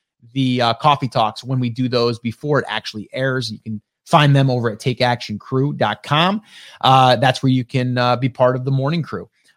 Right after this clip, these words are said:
All right. So, uh, yeah. So if you guys have any other questions, you guys want me to do something for a Friday jam session, drop it in the comments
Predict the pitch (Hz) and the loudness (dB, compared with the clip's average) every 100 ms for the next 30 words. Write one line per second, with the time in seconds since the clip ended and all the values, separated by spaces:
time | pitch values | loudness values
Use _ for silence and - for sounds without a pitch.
0 | - 113 117 165 - - - 185 175 175 | -4 2 4 2 0 -6 2 4 6 4
1 | 175 170 170 151 - 196 247 160 _ _ | 6 6 6 4 -2 2 4 2 _ _
2 | - 202 196 208 175 233 269 254 247 262 | 4 6 6 2 0 2 2 2 0 0
3 | 240 226 233 240 254 254 185 202 202 196 | 0 2 2 2 0 -2 0 2 2 2
4 | 202 202 180 202 196 208 185 202 - 196 | 0 0 0 0 0 -2 -2 -6 -4 -4
5 | 180 - 180 190 185 151 160 202 202 220 | -4 -4 0 2 2 2 2 2 4 4
6 | 208 220 196 135 170 220 233 240 247 240 | 4 4 0 4 6 6 2 -6 -6 -2
7 | 214 214 214 214 | 0 2 2 0